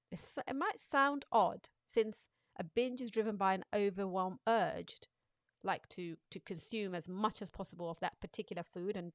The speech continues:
that desire. The quality of, um, the, the quality is what differentiates binge eating from a run-of-the-mill overeating.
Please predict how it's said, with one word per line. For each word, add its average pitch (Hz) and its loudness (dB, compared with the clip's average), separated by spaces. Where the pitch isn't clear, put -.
that 160 -4
desire. 175 -2
The 233 0
quality 302 4
of, 233 4
um, 196 2
the, 220 0
the 220 -2
quality 262 2
is 214 -2
what 202 -2
differentiates 220 -2
binge 220 0
eating 240 -6
from 190 0
a 180 -4
run-of-the-mill 185 -2
overeating. 170 -8